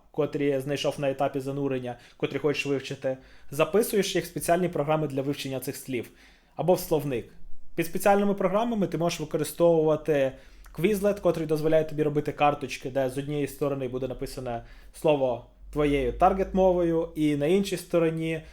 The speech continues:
мовою, котру ти знаєш, для прикладу, українською. Або пояснення цього слова. І потім ти можеш проходитись через ці карточки та повторювати їх. Але ресурс, котрий би я тобі рекомендував, це Enki.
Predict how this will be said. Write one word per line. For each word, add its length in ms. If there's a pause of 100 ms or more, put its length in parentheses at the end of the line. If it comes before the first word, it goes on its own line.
(220)
мовою, 560
котру 340
ти 260
знаєш, 580
для 140
прикладу, 300
українською. 640 (760)
Або 240
пояснення 560
цього 240
слова. 380 (340)
І 100
потім 300
ти 100
можеш 200
проходитись 540
через 300
ці 80
карточки 460
та 140
повторювати 680
їх. 160 (480)
Але 180
ресурс, 340
котрий 300
би 120
я 80
тобі 180
рекомендував, 720
це 340
Enki. 380